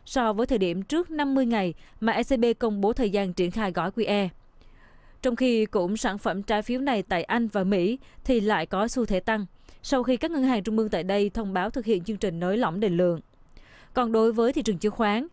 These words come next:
chỉ số Eurostoxx năm mươi ở châu Âu đã tăng đến hai mươi hai phần trăm,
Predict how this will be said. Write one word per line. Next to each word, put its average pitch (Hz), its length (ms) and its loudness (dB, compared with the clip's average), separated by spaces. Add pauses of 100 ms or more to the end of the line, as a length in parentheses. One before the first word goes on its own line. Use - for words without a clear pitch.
(240)
chỉ 247 120 2
số 285 160 2
Eurostoxx 247 640 -2
năm 269 240 0
mươi 262 140 4
ở 190 140 0
châu 220 160 -2
Âu 220 240 2
đã 208 100 -2
tăng 208 220 -4
đến 190 180 0
hai 247 160 -4
mươi 247 120 2
hai 247 160 0
phần 156 140 -10
trăm, 214 260 -2